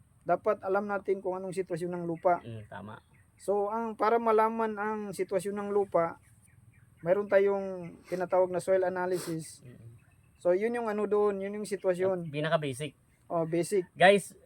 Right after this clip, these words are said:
Speaker 2: ah, para sa pagkakaalam ng ating mga manonood, si Sir Michael ay isang agriculturist. Agriculturist din ito, guys. Ah, major in,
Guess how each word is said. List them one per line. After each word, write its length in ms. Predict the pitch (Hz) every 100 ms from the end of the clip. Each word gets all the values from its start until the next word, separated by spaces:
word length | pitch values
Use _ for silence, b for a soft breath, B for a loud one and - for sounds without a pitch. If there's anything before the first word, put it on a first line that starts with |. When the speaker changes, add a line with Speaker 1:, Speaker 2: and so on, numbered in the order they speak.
| - -
Speaker 2:
ah, 340 | 151 160 151
para 240 | 170 170
sa 400 | 175 175 165 156
pagkakaalam 640 | 147 160 165 - 135 151 151
ng 140 | 143
ating 240 | 135 135 135
mga 340 | 135 131 131
manonood, 540 | 127 131 131 - 113 104 - _ _ _ _ _
si 160 | - 175
Sir 220 | 160 180
Michael 460 | 175 170 - 139 131
ay 160 | 151
isang 220 | 151 156 143
agriculturist. 880 | 139 139 139 127 120 135 139 - _ _ _ _ _
Agriculturist 640 | 147 180 208 202 190 190
din 160 | 202 180
ito, 160 | 185
guys. 400 | 170 170 151 - b b b b
Ah, 200 | - 156
major 340 | 160 170 165 170
in, 520 | 160 160 160 190